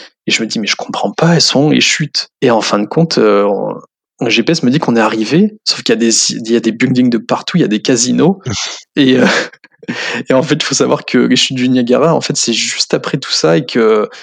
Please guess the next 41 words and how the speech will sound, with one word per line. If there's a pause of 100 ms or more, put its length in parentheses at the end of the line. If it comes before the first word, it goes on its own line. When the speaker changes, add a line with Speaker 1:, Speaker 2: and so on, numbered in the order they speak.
(260)
Speaker 1:
ça
fait
comme
un
petit
Las
Vegas,
en
fait,
à
côté.
Ça
m'a
assez
étonné
en
arrivant,
quoi. (120)
C'est
la
ville
de,
de
Niagara (100)
qui
est
juste
à
côté. (480)
Ils
en
ont
fait
quelque
chose
de,
de
très
touristique,
tout
ça.